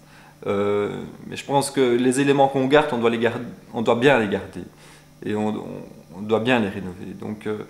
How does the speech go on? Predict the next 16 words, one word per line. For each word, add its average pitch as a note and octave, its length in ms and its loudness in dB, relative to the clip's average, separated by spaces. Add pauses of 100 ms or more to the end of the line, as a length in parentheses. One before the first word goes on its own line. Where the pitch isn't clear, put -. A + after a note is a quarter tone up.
(640)
il G#2+ 100 -10
faut D#3 140 -2
faire D#3 140 0
prendre D3 180 2
conscience C#3 420 -2
aux A#2+ 140 0
gens, C#3+ 280 0
il C3+ 40 0
faut A2+ 140 -14
faire A#2+ 140 -10
prendre A#2 300 -8
cons-, G2+ 840 -14
conscience B2 420 -4
au A#2 60 -4
pouvoir A2 240 -8
public A#2+ 420 -10